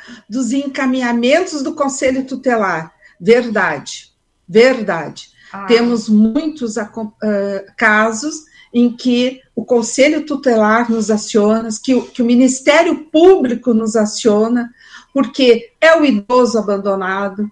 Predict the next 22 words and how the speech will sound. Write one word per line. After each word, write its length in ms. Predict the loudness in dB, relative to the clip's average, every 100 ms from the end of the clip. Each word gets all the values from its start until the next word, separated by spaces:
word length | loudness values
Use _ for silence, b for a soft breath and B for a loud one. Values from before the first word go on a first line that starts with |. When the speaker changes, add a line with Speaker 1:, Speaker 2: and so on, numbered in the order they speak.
| _ _ _ b 2
Speaker 1:
é 140 | 2
a 80 | 2
criança 580 | 0 2 2 2 0 -4
sofrendo 600 | -4 -6 0 0 0 -2
violência, 920 | -2 0 0 0 -2 -6 -4 -4 -4 _ _ -8
né? 260 | -4 -4 -4 B B -2
Então, 320 | 2 2 2 0
a 80 |
família, 840 | -2 0 2 4 4 2 2 0 -2
a 120 | -2 2
mulher 420 | 4 4 4 0
sofrendo 600 | -4 -6 -2 -2 0 -2
via-, 320 | -2 -2 -2
violência. 840 | 0 2 2 2 0 0 -2 -8 -8 B B
Então, 320 | 0 4 6 6
esses 500 | 6 2 0 -4 -4
assuntos 800 | -6 -2 0 0 -2 -6 -6 0
também 800 | 4 4 4 4 4 2 -4 -2
passam 480 | -2 -2 -4 -4 -2
por 180 | -2 -2
nós, 520 | -4 -6 -10 -18 _ _
né? 300 | -8 -6 -8